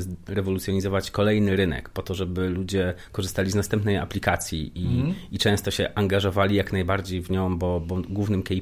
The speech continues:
Speaker 1: P I-em wśród aplikacji jest li-, ilość i zaangażowanie użytkowników na przykład i z tego były dumne, że osiągnęły coś w życiu, albo były dumnie, dumne ze mnie, że, że ja to osiągnę, czy żeby myślały o takim,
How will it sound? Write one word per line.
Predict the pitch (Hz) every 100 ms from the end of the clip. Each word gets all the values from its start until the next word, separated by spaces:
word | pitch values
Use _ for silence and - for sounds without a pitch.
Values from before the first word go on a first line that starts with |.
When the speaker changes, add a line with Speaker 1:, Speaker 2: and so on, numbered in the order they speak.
| -
Speaker 1:
P | 92 90
I-em | 90 90 87 - - -
wśród | - 85 87
aplikacji | 95 90 92 - 90
jest | 92 90 - 98
li-, | 92 92 90
ilość | 104 98 -
i |
zaangażowanie | 92 92 90 92 92
użytkowników | 87 85 87 90 87 -
na | 87
przykład | - - 107 120 -
i |
z | -
tego | 98 92
były | 87 104 98
dumne, | 95 107 92 82
że | 85 -
osiągnęły | - 95 90
coś | - 92
w |
życiu, | 92 98 95 - - -
albo | 95 90
były | 87 98
dumnie, | 95 95 92 - 95
dumne | 101 92 90
ze | 127
mnie, | 117 87
że, | 90 85
że | - 87
ja | 87
to | 85
osiągnę, | 82 82 87 120 135 - - - - -
czy | 131
żeby | 110 110
myślały | 107 - 110 110 120 - - -
o | -
takim, | 104 107 104 101